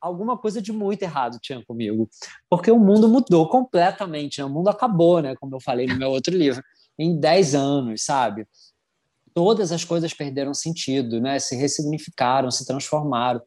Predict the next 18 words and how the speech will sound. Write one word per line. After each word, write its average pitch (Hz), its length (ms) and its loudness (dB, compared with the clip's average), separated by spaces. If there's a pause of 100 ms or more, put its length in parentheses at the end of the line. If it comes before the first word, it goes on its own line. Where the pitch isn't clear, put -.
(260)
Milhões 190 420 4
de 147 60 2
outras 147 280 0
oportunidades 135 840 -4
e 139 60 -8
necessidades 131 720 -4
surgiram. 135 540 -4 (360)
Então, 123 180 2
eu 196 40 4
não 220 80 2
podia 226 320 2
continuar 175 440 0
achando 135 320 -6
que 131 100 -12
aquilo 127 220 -8
ali 120 160 -4
tava 123 260 -4
bom. 98 300 -6